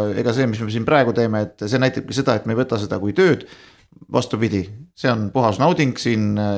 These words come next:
iganädalaselt kokku saada ja maailma asju arutada ja seda me siis täna ka teeme. Loomulikult need maailma asjad on, äh, meie oma maailmaga põhi-, põhiliselt seotud, mis piirneb selle, selle merega, mis on ümber Saaremaa.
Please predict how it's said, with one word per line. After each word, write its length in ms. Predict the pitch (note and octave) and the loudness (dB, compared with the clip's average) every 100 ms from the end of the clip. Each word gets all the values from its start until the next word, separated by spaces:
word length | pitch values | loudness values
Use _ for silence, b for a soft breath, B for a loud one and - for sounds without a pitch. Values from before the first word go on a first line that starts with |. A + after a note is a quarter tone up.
| G2 | 0
iganädalaselt 560 | A2+ G#2+ - G2+ G2+ | 0 0 -2 -4 -4
kokku 260 | - G3 C#3 | -2 -2 -2
saada 440 | A#2 A#2 G#2+ G2+ - B B B - | 2 2 2 0 -2 B B B 0
ja 200 | A2 G2+ | 2 4
maailma 320 | A#2 A#2 G#2 | 4 4 4
asju 280 | G#2+ - A2 G#2 | 0 0 0 2
arutada 460 | G#2+ G#2 - G2+ G#2 G2 | 2 2 2 0 0 0
ja 80 | G#2 | -2
seda 220 | G#2+ G#2+ | -2 -2
me 80 | G2 | -2
siis 160 | G2+ | -4
täna 220 | - G#2+ G2+ | -2 -2 -2
ka 80 | G#2 | 2
teeme. 240 | A#2 G#2+ | 2 4
Loomulikult 420 | B2+ D3+ C3+ A2+ | 4 4 2 0
need 140 | B2 B2 | 0 2
maailma 380 | D3 C3+ A#2+ C3 | 4 4 2 2
asjad 220 | B2+ A#2 | 2 2
on, 140 | A#2 A#2 A#2 | -2 -2 -4
äh, 140 | A#2 A#2 A2+ | -2 -4 -2
meie 300 | C3 C3 C3 | 2 4 6
oma 220 | D#3 B2 A2+ | 6 4 4
maailmaga 600 | A2+ A#2 A2+ G#2 G#2 G2 | 4 4 4 2 -2 -2
põhi-, 160 | G2+ A#2 | -2 0
põhiliselt 380 | G#2+ A2 F#2+ F#2 | 2 2 0 0
seotud, 560 | A#2 G2+ G2+ - - - | 0 2 -2 -10 -10 -8
mis 200 | - - - - - | -6 -8 -10 -12 -4
piirneb 380 | A2 G#2 G#2 | -2 0 -2
selle, 300 | - G#2+ G#2+ G2+ G#2 - - - | -2 -2 0 0 -2 -8 -20 -4
selle 240 | B2 A#2 | 0 2
merega, 360 | A#2 C3+ A2+ G#2 | 2 2 2 0
mis 180 | G#2+ - | -6 -4
on 140 | A2+ | -6
ümber 160 | A2 - | -4 -2
Saaremaa. 420 | F#3+ G3 A#2+ G#2 | 2 4 2 -2